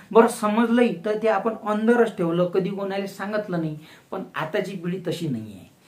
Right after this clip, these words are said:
बाप सातव्या आठव्या वर्गातच पोरीले मोबाईल घेऊन देते आणि तिथून हिचे कारनामे सुरू होते. हे एवढे color लावते तिच्या आयुष्यात, एवढे color लावते की जयपूरवाला तरी घासून घासून निघन, पण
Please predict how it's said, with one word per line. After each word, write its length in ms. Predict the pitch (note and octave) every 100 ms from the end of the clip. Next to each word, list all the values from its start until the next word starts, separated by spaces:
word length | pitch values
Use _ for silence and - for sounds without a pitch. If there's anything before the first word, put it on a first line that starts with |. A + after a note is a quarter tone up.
| - -
बाप 340 | C#3+ F#3 G3
सातव्या 460 | - F#3+ F3+ G#3 G#3
आठव्या 280 | F3+ F#3 G3
वर्गातच 460 | F#3+ F#3 G3 - -
पोरीले 380 | E3+ D#3 D#3+
मोबाईल 400 | D#3 C3 B2+ B2
घेऊन 200 | A2+ G#2+
देते 400 | G#2 F#2 - - _ - -
आणि 180 | - F3 E3+
तिथून 260 | F3 F3+ G#3+
हिचे 240 | F#3+ F#3
कारनामे 600 | - D#3 C3 C3+ C#3+ C#3+
सुरू 280 | C#3 A#2+ A2
होते. 420 | G#2+ - G#2 F#2+ _ - -
हे 200 | A3 F3
एवढे 340 | C#3+ C#3 G3+
color 440 | A3+ A3 F3 G3 G3+
लावते 380 | F#3+ F#3 G#3 F#3
तिच्या 220 | F#3 F#3+
आयुष्यात, 440 | F#3 F3+ - F#3+ -
एवढे 320 | D3 C#3+ F#3 G#3 -
color 240 | F3+ G3
लावते 320 | F#3+ F#3+ F3
की 180 | G#3 E3+
जयपूरवाला 840 | C3 C3+ D3+ D3 A#3 G#3 F3+ F#3+ G#3+
तरी 140 | B3 A#3
घासून 480 | - - - A3 G#3
घासून 360 | F3 A#3 A3
निघन, 220 | G3 A3+ G#3 C3 - - - -
पण 140 | G#3+